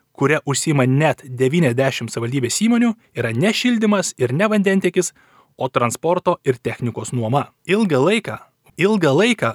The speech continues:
valdiškos įmonės buvo traktuojamos kaip sovietmečio reliktas, na, ir dauguma tokių ir liko, kurios turėjo nuvykti savaime.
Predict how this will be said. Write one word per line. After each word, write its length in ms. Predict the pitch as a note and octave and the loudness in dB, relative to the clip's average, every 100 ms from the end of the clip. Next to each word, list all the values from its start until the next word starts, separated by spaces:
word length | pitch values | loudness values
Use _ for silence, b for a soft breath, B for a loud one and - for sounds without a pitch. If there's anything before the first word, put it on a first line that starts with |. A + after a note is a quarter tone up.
| - | -6
valdiškos 680 | B2+ D#3+ G3+ E3+ - A#2+ - | 0 0 2 0 -2 -6 -2
įmonės 560 | G3+ G3+ A#2 C3 - b b b - | 0 2 0 -6 -10 b b b -8
buvo 240 | C3+ D3 | -2 0
traktuojamos 720 | - B2 - E3+ E3 C#3 A#2+ | 0 -2 -4 -2 0 0 -2
kaip 180 | - D3 | -2 -2
sovietmečio 580 | - B2 D#3 - A#2+ A2+ | 0 0 0 -2 -4 -6
reliktas, 560 | A2 A2 - A#3+ - - _ | -6 -10 -2 -2 -2 -8 _
na, 140 | G#3+ - | -2 -2
ir 160 | B2+ A#2+ | -4 0
dauguma 460 | C#3 C3+ B2 A2 | 2 4 2 0
tokių 320 | - A2+ C#3 B2 | -2 -6 -4 -2
ir 100 | A2+ | -2
liko, 260 | D#3 B3 A3+ B B B B B - | -2 2 0 B B B B B -2
kurios 460 | B2 C#3+ F#3 - | 0 2 0 -2
turėjo 320 | - C3 C#3+ D3+ | -4 0 0 0
nuvykti 400 | B2+ B2+ D3+ C3+ | 0 -2 -4 -6
savaime. 440 | - C3 A#2 - | -2 -2 -2 -6